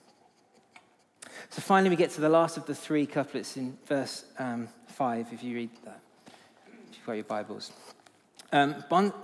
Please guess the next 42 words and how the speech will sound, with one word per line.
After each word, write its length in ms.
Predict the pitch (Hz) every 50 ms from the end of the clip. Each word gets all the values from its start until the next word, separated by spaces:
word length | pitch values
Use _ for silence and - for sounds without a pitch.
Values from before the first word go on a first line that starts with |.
| - -
bondservants 420 | 185 196 196 220 208 180 - 170
or 100 | 160 135
slaves, 480 | - - - 196 190 202 202 196 196 -
obey 260 | - 175 170 170 165
your 80 | 170 -
earthly 260 | 175 180 - - 156
masters 460 | 151 170 180 180 170 - 185 165 -
with 80 | 143 -
fear 340 | - - 180 175 170 170 139
and 100 | 147 135
trembling, 520 | - 160 151 147 139 143 143 139 139 135 - - - - - - -
with 140 | 151 160 196
a 20 |
sincere 520 | - - - 220 220 202 - 208 190 170
heart 280 | 151 165 151 143 139 -
as 180 | 143 139 - 156
you 80 | 147 139
would 180 | 139 131 -
Christ, 480 | - - 185 165 139 127 - - - - - - - - -
not 240 | - 160 160 147 -
by 120 | - 160 147
the 100 | 147 139
way 140 | 151 139
of 120 | 127 131 -
eye 180 | 143 165 170
service 500 | 165 - - 175 165 165 151 156 151 -
or 80 | 135 123
people 340 | - 170 170 170 170 165 151
pleasers, 640 | - - 156 151 143 - - 139 135 139 139 - - - - - - - -
but 120 | 139 143
as 200 | 131 131 123 -
bondservants 760 | - - 170 196 202 202 - - 196 180 170 170 165 127 -
of 140 | 147 123 -
Christ, 600 | - - - 147 143 135 139 143 135 - - - - - - -
doing 300 | 160 165 170 175 175 165
the 80 | 160
will 180 | 151 156 151 143
of 120 | 135 -
God 220 | - 139 135 131 -
from 160 | - 131 127
the 60 | 123
heart, 320 | 120 - 135 120 107 -